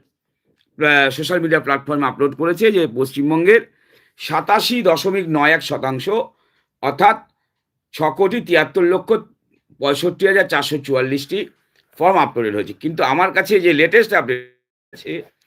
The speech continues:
তাতে এর থেকে বেশি আপলোডেড হয়ে গেছে এবং এর থেকে বেশি ডিজিটাইজড হয়ে গেছে।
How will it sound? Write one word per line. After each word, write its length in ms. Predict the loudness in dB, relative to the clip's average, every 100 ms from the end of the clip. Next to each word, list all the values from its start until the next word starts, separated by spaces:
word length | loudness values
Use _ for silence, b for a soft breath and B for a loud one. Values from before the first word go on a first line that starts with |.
| _ _ _
তাতে 340 | -4 2 4 4
এর 80 | 0
থেকে 220 | -10 -8 -6
বেশি 360 | -6 -6 -4
আপলোডেড 400 | -4 -4 -6 -2
হয়ে 180 | 0 0
গেছে 260 | -2 -10 -20 _ _ _ _ _
এবং 220 | -2 0
এর 100 | 0 -2
থেকে 160 | -2 -2
বেশি 380 | 0 -2 -2
ডিজিটাইজড 440 | -4 -4 0 0 -2
হয়ে 120 | -6
গেছে। 220 | -8 -14